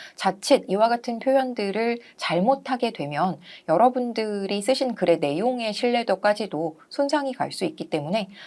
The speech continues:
적절한 표기 방법 반드시 알고 계셔야 되겠습니다. 또한 게레메페헤의 예는 에로 소리가 나더라도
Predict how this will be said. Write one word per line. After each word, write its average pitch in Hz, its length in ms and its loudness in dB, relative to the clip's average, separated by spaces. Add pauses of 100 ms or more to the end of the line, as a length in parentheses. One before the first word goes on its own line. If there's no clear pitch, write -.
적절한 226 540 0
표기 254 240 0
방법 180 380 0
반드시 160 560 -6
알고 151 260 -4
계셔야 143 400 -2
되겠습니다. 180 640 -4 (680)
또한 294 360 6
게레메페헤의 214 1300 2 (500)
예는 190 560 4
에로 240 300 6
소리가 294 340 2
나더라도 180 600 0